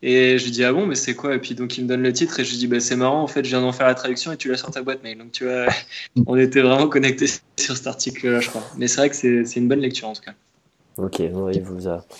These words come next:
Speaker 2: convenu vraiment à tous les deux. Bah, super, vous allez
Speaker 1: Mm.
Speaker 2: pouvoir nous dire des choses intéressantes. Vous allez pouvoir nous dire, bah, du coup, c'est, c'est quoi qui vous a plu ?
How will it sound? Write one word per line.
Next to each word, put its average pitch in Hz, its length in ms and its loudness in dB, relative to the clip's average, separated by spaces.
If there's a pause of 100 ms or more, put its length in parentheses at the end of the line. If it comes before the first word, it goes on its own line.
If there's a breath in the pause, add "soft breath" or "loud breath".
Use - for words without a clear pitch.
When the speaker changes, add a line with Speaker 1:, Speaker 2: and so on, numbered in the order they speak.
(260 loud breath)
Speaker 2:
convenu 120 420 0
vraiment 120 280 8
à 120 80 10
tous 117 120 -2
les 107 100 6
deux. 98 120 2
Bah, 87 240 -2
super, 151 340 0
vous 98 140 -2
allez 98 100 6
Speaker 1:
Mm. 98 40 -2
Speaker 2:
pouvoir - 200 0
nous 104 140 -4
dire 101 160 2
des 98 80 -4
choses 101 180 -4
intéressantes. 104 560 0 (1120 loud breath)
Vous 110 140 -10
allez 110 80 -4
pouvoir 113 240 0
nous 113 120 -2
dire, 110 320 10
bah, 123 140 8 (840)
du 123 160 0
coup, 143 120 0
c'est, 127 220 2 (140)
c'est - 180 -2
quoi 117 160 6
qui - 140 -6
vous 101 240 0
a 101 280 8 (1200 loud breath)
plu ? 107 240 -6